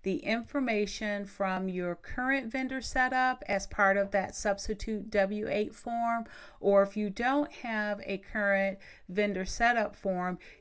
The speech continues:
you can add additional fields that you want to, um, uh, collect. So great examples is you can add fields to collect the ten forty-two form requirements,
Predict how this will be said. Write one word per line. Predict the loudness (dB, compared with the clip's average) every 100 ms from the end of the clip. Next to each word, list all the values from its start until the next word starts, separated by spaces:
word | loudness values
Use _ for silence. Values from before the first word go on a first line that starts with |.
| 0
you | 2 2
can | 0 -2 -2 -2
add | 0 2 2 2 2 0 -2
additional | -4 0 0 0 -2 -2
fields | -4 -4 0 2 2 0 0
that | 0 0
you | -4 -2
want | -2 -2 -2 -6
to, | -8 -4 0 0 -2 -4
um, | -6 -4 -6 -8 -8
uh, | -6 -6
collect. | -8 -6 0 2 2 0 -6 -8 -10 -10
So | 4 10 10 8 4
great | 2 4 4
examples | 2 0 2 2 2 0 -4 -4
is | -2 -2 -2 -4
you | -2 0 0
can | 0 -4 -4 -2
add | 0 2 2 0 -6 -20
fields | -8 -2 2 2 0 -2 -2
to | -2
collect | -2 0 2 2 0 -6 -16 -16 -4
the | -2 2
ten | 2 0
forty-two | 0 2 2 0 -4 -2 0 0 0 -2 -8
form | 0 2 2 0
requirements, | -4 -4 0 2 2 0 0 -2 -6